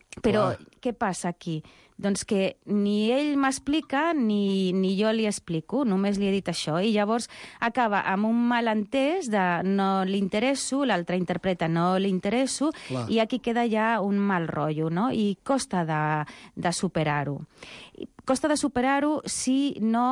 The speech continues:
Speaker 1: eh, s'aclareix, no? Si no som més, eh, llançats a explicar, «Mira, perdona, sé que això és important per tu, podria ser una solució,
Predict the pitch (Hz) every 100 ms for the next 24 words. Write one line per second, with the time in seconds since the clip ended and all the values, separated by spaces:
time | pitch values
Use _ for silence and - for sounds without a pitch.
0 | 277 - 202 190 175 156 - 202 196 190
1 | 202 254 165 - 165 233 262 - 202 202
2 | 220 262 - 269 254 214 220 233 247 -
3 | 214 202 190 180 185 170 - 233 214 277
4 | - - - - 190 190 208 196 202 214
5 | 233 220 190 214 202 202 196 214 220 226
6 | 208 202 190 196 180 160 _ 254 262 180
7 | 170 170 175 170 180 170 - 262